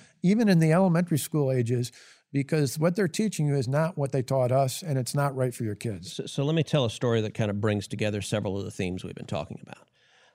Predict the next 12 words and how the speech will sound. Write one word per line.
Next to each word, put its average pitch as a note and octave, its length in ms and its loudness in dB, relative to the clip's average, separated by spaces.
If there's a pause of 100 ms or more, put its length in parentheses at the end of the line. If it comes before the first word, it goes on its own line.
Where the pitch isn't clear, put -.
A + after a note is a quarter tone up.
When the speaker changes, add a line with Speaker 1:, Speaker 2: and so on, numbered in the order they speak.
Speaker 2:
which - 200 -2
is A2+ 140 -4
a - 20 -14
couple C#3 260 2
of A2+ 60 4
weeks A2 240 -2
ago F#2 240 -2
when G2 200 -4
we F#2+ 60 -4
were G2 100 -2
voting G2+ 460 -2
on, F2+ 300 -6